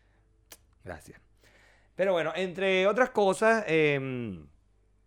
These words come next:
hemos visto esta semana, eh, un poco de noticias locas en el mundo.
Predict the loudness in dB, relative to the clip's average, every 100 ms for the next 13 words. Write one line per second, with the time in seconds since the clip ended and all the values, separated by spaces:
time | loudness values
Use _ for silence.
0 | _ _ _ -2 0 2 2 0 0 0
1 | 0 -2 -2 -2 0 0 -2 -2 -6 -6
2 | -8 -8 -8 -6 -8 -2 -2 -2 -4 -8
3 | -8 -4 -4 -2 -4 -4 -10 -16 _ _
4 | _ _ -10 -8 -8 -12 -14 -18